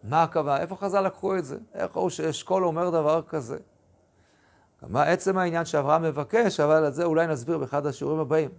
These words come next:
מה הוא שאשכול אומר את הדבר הזה? הבינו חז"ל שאשכול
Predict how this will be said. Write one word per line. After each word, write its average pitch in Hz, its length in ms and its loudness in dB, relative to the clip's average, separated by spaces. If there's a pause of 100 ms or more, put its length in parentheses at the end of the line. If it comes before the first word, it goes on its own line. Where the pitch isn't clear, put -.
מה 143 420 0 (320)
הוא - 120 -8
שאשכול 143 600 -2
אומר 180 180 0
את 180 80 -2
הדבר 147 340 0
הזה? 127 200 -4
הבינו 151 260 -8
חז"ל 170 360 0
שאשכול 190 760 0